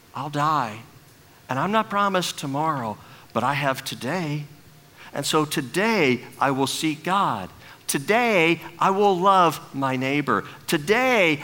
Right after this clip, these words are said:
I will love God because I'm not promised tomorrow, so I will learn wisdom from this." In Hebrews, uh, chapter four, verse seven, the author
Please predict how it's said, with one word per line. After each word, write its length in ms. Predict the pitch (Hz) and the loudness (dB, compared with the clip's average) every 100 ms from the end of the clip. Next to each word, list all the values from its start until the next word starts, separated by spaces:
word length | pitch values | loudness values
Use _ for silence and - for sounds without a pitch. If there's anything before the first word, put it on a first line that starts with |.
| - | 0
I 140 | 151 | 2
will 220 | 180 185 165 | 4 4 4
love 380 | 175 185 156 | 6 6 4
God 500 | 165 185 214 165 123 117 - - | 2 4 6 6 4 -2 -14 -8
because 400 | - - 196 190 180 - | -4 2 4 4 0 -2
I'm 200 | - 202 | 2 4
not 220 | 247 226 226 | 4 2 4
promised 760 | 240 226 208 180 170 - - | 6 6 6 4 2 -4 -4
tomorrow, 600 | - 180 196 196 175 143 - | -2 2 6 8 8 4 0
so 220 | - 202 180 | 0 4 4
I 460 | 170 202 214 214 - - | 6 4 4 2 -2 0
will 480 | 175 196 180 170 143 - - - - - - - - - | 6 8 8 6 2 -10 -20 -20 -20 -20 -20 -20 -20 -6
learn 260 | 143 151 147 | 0 0 0
wisdom 500 | 175 165 - 101 87 - - - - - - - | 0 0 -2 -8 -10 -18 -20 -20 -20 -20 -20 -12
from 240 | 110 98 | -10 -8
this." 340 | 95 101 - - - - - - - - - - - - - - - | -8 -10 -12 -16 -20 -20 -20 -20 -20 -20 -20 -20 -20 -20 -20 -20 -10
In 100 | 117 | -4
Hebrews, 600 | 127 147 127 117 104 - - - - | 0 2 4 2 0 -8 -14 -18 -20
uh, 60 | - - 98 - - - | -20 -20 -20 -20 -20 -20
chapter 400 | - 113 107 98 | -8 -6 -6 -8
four, 500 | 95 - 110 98 98 95 - - - - - - - | -8 -6 -4 -2 -4 -6 -18 -20 -20 -20 -20 -20 -10
verse 200 | 98 - | -8 -6
seven, 400 | 107 104 95 90 - - - - - - | -6 -6 -8 -12 -16 -20 -20 -20 -20 -4
the 100 | 107 | 2
author 420 | 113 117 98 90 | 2 2 -2 -4